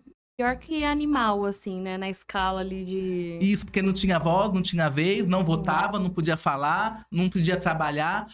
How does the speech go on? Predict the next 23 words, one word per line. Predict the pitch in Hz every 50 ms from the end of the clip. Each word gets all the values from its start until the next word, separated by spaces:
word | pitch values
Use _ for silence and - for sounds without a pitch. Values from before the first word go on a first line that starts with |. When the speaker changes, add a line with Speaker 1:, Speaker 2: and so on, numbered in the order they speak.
| - _ -
Speaker 2:
Ou | 196 220 254
seja, | - - 254 202 160 - - 135 - - -
isso | 196 247 311 311 - - - 135
mudou, | 131 156 156 175 190 175 214 202 170 139 - - -
só | - - 208
que | 196 - 240
ainda | 254 269 294
tem | - - 196
uma | 185 170 156 156
herança. | 147 143 135 120 120 117 - - 123 117 - - - _ _ -
Por | 202 214 208
quê? | - 156 -
Porque | - - -
você | 143 160 160 160 156
percebe | 156 143 123 - - 180 175 156
que | - - -
muitos | 139 147 185 240 240 208 139 135
homens | 160 185 180 156 127 127 123 -
ainda | - 151 165 165 160
vê | 151 139 165
uma | 185 196 180
mulher | 165 147 147 160 165 160
como | - - 165 175 196 240 339 -